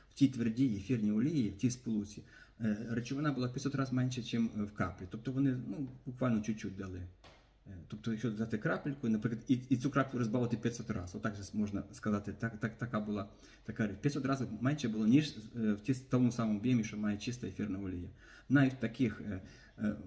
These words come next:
супер, е, додаткових, я би сказати, ще додаткових роз-, е, розведеннях ефірна олія працювала. І було, вони здивувалися, що працює в дуже низьких і маленьких концентраціях. Це і має виражену спазмолітичну дію.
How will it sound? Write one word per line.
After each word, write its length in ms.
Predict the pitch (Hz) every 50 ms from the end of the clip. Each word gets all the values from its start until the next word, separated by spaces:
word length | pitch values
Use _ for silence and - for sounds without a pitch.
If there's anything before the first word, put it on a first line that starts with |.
| 107 107 -
супер, 420 | - - 143 127 - - 104 104
е, 400 | 104 101 110 113 - - 101 117
додаткових, 560 | 113 107 110 107 107 - - 120 104 101 95 107
я 60 | 98
би 80 | 92
сказати, 220 | - - 107 107 101
ще 120 | - 107
додаткових 420 | 98 101 - - - 104 101 - 117
роз-, 500 | 107 104 101 101 107 117 - - 117 110
е, 120 | 107 107 - -
розведеннях 640 | - 120 110 110 120 143 143 139 104 98 95 92 - - - - - -
ефірна 280 | 120 - 127 - 107 104
олія 180 | 101 104 107
працювала. 560 | 104 107 101 - 104 98 95 92 90 90 90 - -
І 60 | 113 101
було, 240 | 107 110 113 113
вони 180 | 117 120 123 117
здивувалися, 640 | 107 107 131 127 131 135 113 - 82 92 - - - - - - - - -
що 180 | - - 104
працює 380 | - 117 117 - - 160 139 107
в 120 | 101 104
дуже 280 | 107 135 151 151 151 135
низьких 380 | 113 104 104 - 139 135 135 - -
і 60 | 120
маленьких 420 | 117 107 101 110 113 110 113 104
концентраціях. 800 | - 110 107 104 - 107 104 101 95 87 87 - - 90 - - - _ _ _ _ _ _ _ - _ _ _ _ -
Це 180 | - 123 113 107 - - - - -
і 100 | 117 104
має 360 | 107 123 135 135 110 87 92
виражену 280 | 113 117 117 113 117 107
спазмолітичну 720 | - - 107 101 98 98 95 95 - 101 90 - - 98
дію. 280 | 95 95 92 90 85